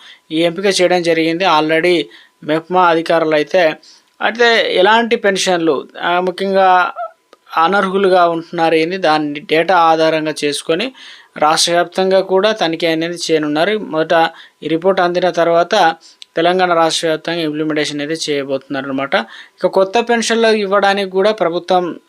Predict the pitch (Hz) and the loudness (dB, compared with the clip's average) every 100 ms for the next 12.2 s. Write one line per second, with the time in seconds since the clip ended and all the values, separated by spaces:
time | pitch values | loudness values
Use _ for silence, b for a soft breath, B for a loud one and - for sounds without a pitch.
0 | - 151 160 - 185 180 170 160 151 - | -6 -2 -2 0 0 0 -4 -2 -4 -4
1 | 160 156 156 190 165 165 - - 143 151 | -4 -4 0 2 4 0 -6 -2 0 2
2 | 160 160 147 - - - 139 143 151 151 | 2 2 2 -2 -6 -4 -2 0 -2 -2
3 | 147 151 147 135 139 143 139 143 135 135 | 0 2 2 2 -4 -8 -6 -4 -4 -4
4 | 135 147 226 - B B B - 156 190 | -4 -2 -2 -4 B B B -8 -2 0
5 | 202 240 240 226 220 214 220 143 - b | 0 0 2 2 2 0 0 -2 -6 b
6 | b b - 175 170 165 165 165 185 220 | b b -4 2 4 4 2 2 0 2
7 | 220 220 208 196 190 196 190 185 180 180 | 0 2 2 0 0 0 0 0 -2 0
8 | 196 240 254 B B B - 165 170 190 | 2 0 -2 B B B -2 0 2 0
9 | 208 220 233 233 165 - _ 180 170 196 | 0 0 0 0 -2 -10 _ -2 -2 -2
10 | 196 220 196 156 - 160 165 - 214 214 | 0 0 2 2 -2 -4 -4 0 0 0
11 | 202 202 196 175 180 - 190 196 190 190 | 0 0 2 2 0 -4 -6 -4 2 4
12 | 185 | 4